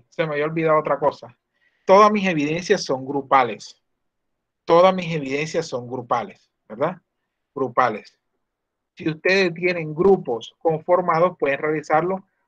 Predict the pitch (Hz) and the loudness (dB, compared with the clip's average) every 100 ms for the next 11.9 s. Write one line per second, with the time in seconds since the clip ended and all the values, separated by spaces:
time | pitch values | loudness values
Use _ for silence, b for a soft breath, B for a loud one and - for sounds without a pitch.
0 | - 131 127 123 156 143 127 127 151 147 | -4 -2 0 0 0 -2 -4 0 2 2
1 | 151 190 208 196 196 185 180 160 156 190 | 2 0 0 0 0 2 0 -2 2 2
2 | 190 190 165 139 143 135 135 131 131 135 | 2 0 0 -2 -2 -4 0 2 2 0
3 | 127 113 107 110 107 _ _ _ _ _ | -2 -4 -8 -8 -10 _ _ _ _ _
4 | _ _ _ _ _ - 117 170 190 _ | _ _ _ _ _ -8 -2 -2 -2 _
5 | _ _ _ - - _ _ _ _ _ | _ _ _ -16 -16 _ _ _ _ _
6 | _ - 160 185 180 175 185 175 175 190 | _ -4 -2 2 0 4 4 4 4 4
7 | 196 175 139 143 143 135 147 147 151 _ | 4 2 2 0 -4 0 4 4 0 _
8 | _ _ _ 123 123 117 131 147 139 127 | _ _ _ -4 -4 -2 -4 -4 -6 -8
9 | 127 - 180 196 180 156 151 165 160 165 | -4 2 4 2 -4 2 2 2 0 -2
10 | 160 165 180 160 156 143 131 143 156 151 | -2 -2 -2 -2 -4 -8 0 0 2 0
11 | 165 139 147 - 165 165 156 165 208 | 2 0 -2 -4 -4 -2 -2 -2 -4